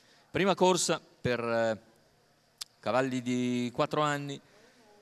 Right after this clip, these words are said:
cinque al via dopo i ritiri di Cosima Ferma e chi di Capobianco Pax. Questo lo schieramento: uno Capoclasse Italia, due Chanel Leone,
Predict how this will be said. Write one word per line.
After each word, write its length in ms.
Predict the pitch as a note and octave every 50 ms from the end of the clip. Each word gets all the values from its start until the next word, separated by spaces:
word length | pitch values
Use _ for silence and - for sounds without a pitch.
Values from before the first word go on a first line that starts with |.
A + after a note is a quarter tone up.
| _ _ _ _
cinque 360 | - - - G3+ F#3+ - F#3+
al 100 | F#3+ F3+
via 260 | D#3 D#3+ D#3+ D#3+ D3+
dopo 200 | C3 A#2+ A2 -
i 40 | A#2+
ritiri 280 | A#2 A#2+ G#2+ C3 B2+ B2+
di 120 | A#2+ A#2
Cosima 420 | A2+ - D3+ D#3+ D#3 D#3+ D#3 D3 C3
Ferma 480 | - - D3 C#3+ C#3 C3+ C3+ C3+ C3
e 60 | C3
chi 280 | B2 - C3+ C3 B2 B2
di 300 | A#2 B2 B2 B2 B2 B2
Capobianco 840 | - C#3+ C#3+ - D3+ C3+ C#3+ C#3+ C#3+ D3 C#3 - D3+ C#3+ C#3+ C#3 C3+
Pax. 440 | - E3+ D#3 C#3 - - - B2+ G#2+
Questo 240 | - C3+ C3 -
lo 80 | C3+ C3
schieramento: 500 | A#2+ - C#3+ C3+ C3+ D3 D#3 C#3+ - C3
uno 160 | C3 C3+ C3
Capoclasse 580 | A#2+ C3+ B2+ - B2+ - D3 C#3 C3+ - - C#3+
Italia, 420 | C3+ - - D3 C#3 C#3 C3 B2+
due 180 | A#2+ C3 B2+ A#2+
Chanel 320 | - - A2+ A#2 C3 C#3
Leone, 420 | C3+ C3+ C3+ C3+ C3 B2 A#2+ A#2+